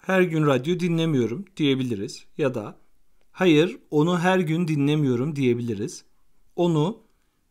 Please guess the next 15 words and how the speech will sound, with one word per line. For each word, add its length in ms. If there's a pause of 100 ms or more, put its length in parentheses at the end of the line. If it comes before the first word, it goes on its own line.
yine 220
bir 180
pronom 320
kompleman, 580
tamamlama 580
zamiri 420
ve 300 (1000)
radyo 420
ismine, 540
sözcüğüne 600
gönderme 520
yapıyor. 480 (1000)
Bir 200
başka 380
cümle, 580